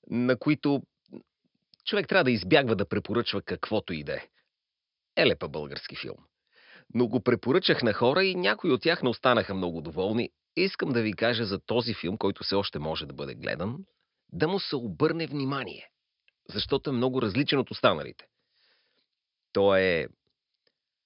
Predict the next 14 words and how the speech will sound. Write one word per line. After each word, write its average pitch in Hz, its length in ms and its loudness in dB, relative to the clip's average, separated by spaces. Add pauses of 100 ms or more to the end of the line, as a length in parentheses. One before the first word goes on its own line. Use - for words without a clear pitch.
(440)
заснет 92 400 -2
изцяло 123 420 2
в 117 80 -4
документална 110 880 2
стилистика, - 720 -8 (560)
но 123 160 2
е 127 40 0
художествена 139 720 2
творба. 64 400 -14 (460)
"Три - 160 -4
четвърти" - 640 -4 (520)
на 92 100 0
Илиян 95 340 2
Метев. - 500 -6